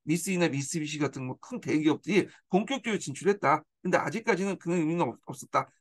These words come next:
이렇게 보시면 되고요. 그 다음에 이제 그 시대사 총서에 보면 어떤 내용이 있냐면 도굴을 방지하기 위해서 이제 뭐냐면 해사령을 만들었다. 뭐 이런 의미도 있더라고요. 근데 뭐 나올 것 같지 않으니까 이제 그 정도만 알아두시고요. 자,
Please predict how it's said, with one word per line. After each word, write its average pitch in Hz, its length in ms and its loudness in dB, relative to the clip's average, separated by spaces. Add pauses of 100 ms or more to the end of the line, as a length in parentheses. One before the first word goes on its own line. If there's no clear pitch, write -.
(100)
이렇게 151 200 0
보시면 147 380 -4
되고요. 127 360 4 (460)
그 247 80 0
다음에 311 320 10
이제 240 480 2 (400)
그 202 120 6
시대사 381 440 2
총서에 311 540 2
보면 185 500 2
어떤 294 300 0
내용이 247 240 0
있냐면 175 580 2 (400)
도굴을 285 540 6
방지하기 185 580 2
위해서 185 200 0
이제 151 200 0
뭐냐면 131 640 0 (180)
해사령을 269 380 4
만들었다. 139 680 2 (180)
뭐 160 100 2
이런 247 240 2
의미도 160 260 0
있더라고요. 151 560 4 (340)
근데 226 180 -6
뭐 185 200 -2
나올 - 240 2
것 233 80 -2
같지 196 240 2
않으니까 151 300 0
이제 151 160 0
그 - 140 -12
정도만 190 300 2
알아두시고요. 160 720 4 (440)
자, 160 240 4